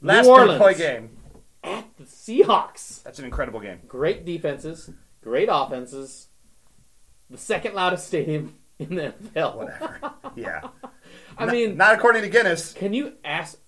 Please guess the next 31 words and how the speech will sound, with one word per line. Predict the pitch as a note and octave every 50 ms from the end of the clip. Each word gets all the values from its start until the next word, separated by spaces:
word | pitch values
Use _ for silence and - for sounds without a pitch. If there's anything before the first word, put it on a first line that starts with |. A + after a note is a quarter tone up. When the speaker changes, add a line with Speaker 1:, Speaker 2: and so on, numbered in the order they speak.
| - -
Speaker 2:
No, | G3+ G#3+ F3
it | E3
is. | G#3+ A#3+ - - - _ - - - _ _ _ _ _ _ _ -
Speaker 1:
Did | D#3+ D3+
you | E3
guys | G3 G3 F#3+ F3
get | F#3+ F#3
it | E3+ D3+
back | E3 F3
Speaker 2:
Yeah, | G#3 E3+
Speaker 1:
from | G3+ G3
Speaker 2:
yeah, | F3+ F3+
Speaker 1:
them? | F3 F3
Speaker 2:
we | F3+
got | F#3+ F3
it | D#3
back. | C3 F#2 - -
Speaker 1:
Whatever. | - C2+ A1+ A#1+ - - _ _ _ _ _ _ _ _ _ - - _ _ -
I | A#2+
still | - - C3
don't | D#3 D3+ D#3
believe | D3+ D3 D3
it. |
Speaker 2:
Um, | D3 C#3+ D3 D3 C#3+ C#3+ D3 - - _ _ -
eh, | D#3 F3+ - -
eh, | - D3 - - -
yeah, | - C#3 B2+ A2+ F#2+ F#2 - _ - -
I, | B2+ C#3+ D#3 D#3 D3+
I | D#3+
think | D3+ A3+ G#3+ F3
it's. | D3+ -